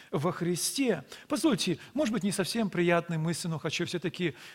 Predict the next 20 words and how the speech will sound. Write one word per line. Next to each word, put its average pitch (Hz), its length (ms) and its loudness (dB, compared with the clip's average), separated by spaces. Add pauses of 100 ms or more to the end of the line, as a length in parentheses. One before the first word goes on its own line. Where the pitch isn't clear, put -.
друзья, 170 380 2
коснуться 220 480 -4
это, 208 220 2
потому 165 360 -2
что, 165 400 -2 (360)
э, 160 120 -2
нередко 233 680 4
мы 214 280 4
похожи 196 800 2 (260)
на 160 500 2 (220)
вот 165 340 0
иллюстрацию, 180 680 2
которую 156 300 0
хочется 151 600 -4 (280)
привести. 165 760 0 (300)
Наша 165 680 2 (140)
память 214 560 -2 (560)
очень 233 300 0
часто 220 480 4
похожа, 156 840 -2